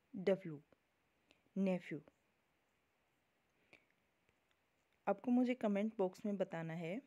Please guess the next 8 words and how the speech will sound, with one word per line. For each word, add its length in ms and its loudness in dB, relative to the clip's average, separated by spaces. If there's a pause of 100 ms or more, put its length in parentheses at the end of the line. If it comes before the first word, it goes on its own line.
(920)
कि 140 -2 (760)
भतीजी 520 0
को 220 2 (380)
English 420 0
में 200 -4 (540)
क्या 160 6
कहते 400 -6
हैं। 200 -10